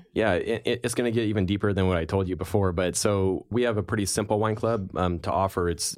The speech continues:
our bronze, silver, and gold, and it's three, six, or twelve bottles every quarter, and it, we, we're really super f-, flexible on it. Anyhow, so one of my koi customers comes by, and he's also a wine customer, and he wanted to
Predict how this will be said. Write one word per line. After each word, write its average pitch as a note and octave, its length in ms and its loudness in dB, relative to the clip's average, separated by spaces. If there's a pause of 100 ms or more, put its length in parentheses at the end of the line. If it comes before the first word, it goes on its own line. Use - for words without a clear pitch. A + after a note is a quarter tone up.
(120)
our E2 100 -2
bronze, F#2 360 0
silver, F#2+ 240 0
and F#2 100 -2
gold, E2 280 0
and E2 140 -2
it's D#2+ 140 -4
three, F2+ 560 0
six, - 240 -4
or E2 60 -2
twelve F2 300 0
bottles D#2+ 280 -2
every E2 160 -2
quarter, D2+ 360 -2
and D2 440 -6 (100)
it, C2+ 180 -6
we, F2 120 -2
we're E2+ 180 -2
really E2 160 0
super - 220 -4
f-, - 160 -10
flexible D#2+ 540 -2
on D2+ 160 0
it. D#2 120 -6 (520)
Anyhow, G#2 400 2 (420)
so A#2+ 320 2
one G#2+ 240 0
of A#2+ 60 0
my G#2 340 2
koi F#3+ 200 0
customers G2+ 440 0
comes F#2+ 180 0
by, F#2 220 2
and G2 100 2
he's G#2+ 140 0
also F2+ 580 2
a E2 60 -4
wine E3+ 200 0
customer, D#2+ 440 -2 (220)
and F#2+ 400 0
he G#2+ 180 0
wanted F#2 720 0
to F2 520 0